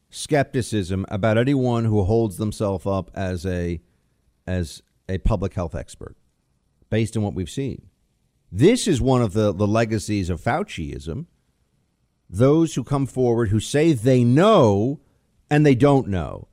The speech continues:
They say it's science and it's really not. And then we find out what they call science is actually politics. That has a substantial impact.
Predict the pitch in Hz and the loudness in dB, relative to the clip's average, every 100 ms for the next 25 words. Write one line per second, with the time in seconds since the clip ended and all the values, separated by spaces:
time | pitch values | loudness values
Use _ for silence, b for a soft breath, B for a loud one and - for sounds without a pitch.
0 | _ - 143 - 175 156 135 - - 214 | _ 0 2 4 4 6 4 -2 0 4
1 | 233 180 135 143 - 127 120 110 123 117 | 6 6 4 0 -4 -2 -2 -2 -2 0
2 | 104 107 202 196 120 - 120 117 113 107 | 2 2 2 2 0 -2 -2 0 0 0
3 | 120 113 110 170 202 135 135 - 113 - | -2 0 2 4 4 4 0 0 -2 0
4 | 175 233 220 - 147 131 127 - 104 117 | 2 4 2 0 0 0 0 -2 -2 0
5 | 113 - 110 95 87 - 131 92 - 76 | -2 -4 -2 -2 -2 -4 -4 -6 -12 -18
6 | - - - _ _ _ _ _ _ _ | -18 -20 -20 _ _ _ _ _ _ _
7 | _ _ _ _ _ _ 82 85 80 76 | _ _ _ _ _ _ -10 -6 -6 -8
8 | 80 - _ _ _ _ _ _ _ _ | -10 -18 _ _ _ _ _ _ _ _
9 | 78 - 76 - 135 139 - 65 65 60 | -18 -16 -16 -8 -6 -6 -8 -12 -12 -10
10 | - - - - | -12 -12 -16 -20